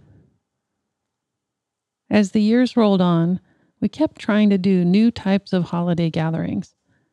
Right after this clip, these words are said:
Many of them were fun and warm, but we never again had the relaxed family feeling I remember from those first years.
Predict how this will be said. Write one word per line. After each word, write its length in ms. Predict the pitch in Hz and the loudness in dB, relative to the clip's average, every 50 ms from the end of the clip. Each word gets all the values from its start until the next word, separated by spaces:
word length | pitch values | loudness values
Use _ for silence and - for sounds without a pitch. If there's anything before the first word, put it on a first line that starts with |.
| _ _ _ - | _ _ _ -6
Many 280 | - 196 214 226 254 269 | -2 0 2 4 4 4
of 120 | 269 240 | 4 2
them 360 | 214 226 214 208 214 220 220 208 | 2 2 2 2 2 0 0 0
were 160 | 185 165 170 | 0 -2 -2
fun 420 | - - - 202 202 202 208 208 | -2 -2 0 0 2 2 2 0
and 240 | - - 185 180 175 | 0 0 0 0 0
warm, 400 | 170 175 170 165 160 156 - 156 - _ _ _ _ _ _ _ _ _ _ _ _ _ _ _ _ _ - | 0 0 0 -2 -2 -2 -4 -6 -8 _ _ _ _ _ _ _ _ _ _ _ _ _ _ _ _ _ 0
but 220 | 202 208 196 247 - _ _ - | 0 0 0 -2 -8 _ _ 0
we 120 | 214 214 | 2 2
never 320 | 208 220 233 262 311 320 294 | 4 4 4 2 2 2 0
again 440 | 233 175 180 180 185 185 180 180 | 0 0 0 0 2 2 2 0
had 260 | 170 - 190 180 180 170 | 0 -2 -2 -2 0 0
the 100 | 175 160 | 0 2
relaxed 540 | 160 165 170 175 175 180 185 - - - | 2 2 2 2 2 0 -2 -6 -10 -16
family 420 | - - 190 180 180 180 175 170 170 | -8 -4 -2 -2 0 0 0 0 -2
feeling 540 | 160 - 190 170 165 165 160 160 160 160 - | -2 -2 -2 -2 0 0 0 0 0 -2 -2
I 120 | - 185 | 0 0
remember 580 | 196 190 185 180 180 175 170 160 156 151 156 170 | 0 0 0 0 0 0 0 -2 -2 -4 -4 -6
from 300 | 165 - - 170 160 156 | -8 -6 -4 -2 -2 0
those 300 | 160 160 156 160 165 - | 0 0 0 0 -2 -4
first 360 | _ - 160 156 156 - - | _ -6 -6 -6 -6 -6 -8
years. 480 | - - - - - - 196 - - | -6 -6 -6 -4 -6 -8 -8 -10 -14